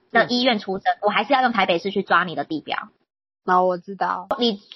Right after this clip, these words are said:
Speaker 1: 你出生呼吸第一口气的那一个区域是在哪里？那一点很重要。然后我看一下，他从十月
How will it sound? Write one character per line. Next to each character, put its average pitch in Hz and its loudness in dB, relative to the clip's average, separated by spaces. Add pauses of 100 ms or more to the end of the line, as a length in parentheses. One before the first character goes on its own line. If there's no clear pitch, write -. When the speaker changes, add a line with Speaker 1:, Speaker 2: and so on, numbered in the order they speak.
(280)
Speaker 1:
你 226 0
出 320 2
生 311 2
呼 302 2
吸 285 0
第 277 2
一 285 2
口 185 2
气 240 -2
的 185 4
那 190 2
一 185 0
个 180 0
区 196 0
域 170 0
是 185 -4
在 170 2
哪 - -4
里？ - -6
那 214 2
一 233 0
点 185 -4
很 180 -10
重 - -10
要。 202 -14 (540)
然 233 4
后 285 6
我 208 2
看 240 0
一 233 -4
下， 233 4
他 240 -2
从 226 -2
十 269 -2
月 320 2